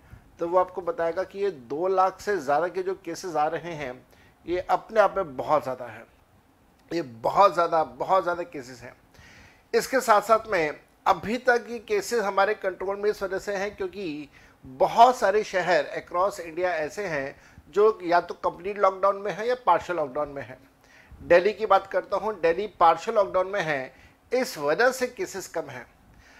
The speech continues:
अगर यही लॉकडाउन खुल जाता है और, अ, अ, गैदरिंग्स अलाउ कर दी जाती हैं, अ, जैसे कि एग्जामिनेशन गैदरिंग्स अलाउ कर दी जाती हैं, तो दिक्कत, दिक्कतें बढ़ेंगी, बहुत ज़्यादा बढ़ेंगी। सी इंस्टीट्यूट का अनाउंसमेंट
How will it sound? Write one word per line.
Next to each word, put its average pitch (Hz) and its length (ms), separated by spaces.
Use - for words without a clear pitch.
अगर 214 260
यही 190 420
लॉकडाउन 202 480
खुल 180 240
जाता 190 320
है 180 200
और, 185 400
अ, 170 220
अ, 156 120
गैदरिंग्स 170 760
अलाउ 185 300
कर 170 120
दी 165 120
जाती 175 340
हैं, 165 280
अ, 160 160
जैसे 175 360
कि 208 140
एग्जामिनेशन 170 640
गैदरिंग्स 170 480
अलाउ 165 260
कर 180 60
दी 165 140
जाती 180 260
हैं, 147 380
तो 185 100
दिक्कत, 190 800
दिक्कतें 170 640
बढ़ेंगी, 160 460
बहुत 156 200
ज़्यादा 156 200
बढ़ेंगी। 131 400
सी - 300
इंस्टीट्यूट 262 400
का 254 60
अनाउंसमेंट 233 540